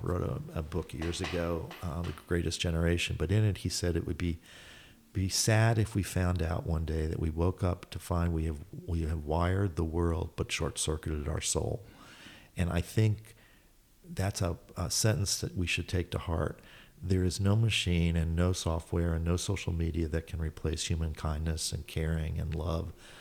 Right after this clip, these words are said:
Um, and I think we need to return to some sense of that, and that requires leadership.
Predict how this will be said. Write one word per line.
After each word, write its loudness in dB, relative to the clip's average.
Um, 2
and 2
I 2
think 0
we 0
need 0
to -4
return 0
to -2
some 0
sense 0
of -2
that, 0
and 2
that 2
requires -2
leadership. -4